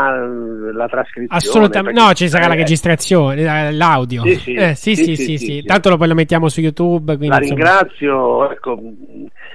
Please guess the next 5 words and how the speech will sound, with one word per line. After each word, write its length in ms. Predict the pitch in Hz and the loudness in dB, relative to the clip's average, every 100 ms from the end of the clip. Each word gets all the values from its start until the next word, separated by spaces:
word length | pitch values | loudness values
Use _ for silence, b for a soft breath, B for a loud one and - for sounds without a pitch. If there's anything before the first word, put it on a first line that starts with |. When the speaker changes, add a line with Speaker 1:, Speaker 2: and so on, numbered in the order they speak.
| B B - 107 107 131 - - | B B -18 -16 -14 -14 -14 -10
Speaker 1:
eh, 40 | |
poi 440 | - 151 147 127 - - - - - | -2 0 -2 -6 -12 -18 -20 -18 -12
se 140 | 117 | -10
sono 280 | - 117 113 | -8 -8 -8
stato, 460 | - 135 127 127 | -4 -2 -2 -6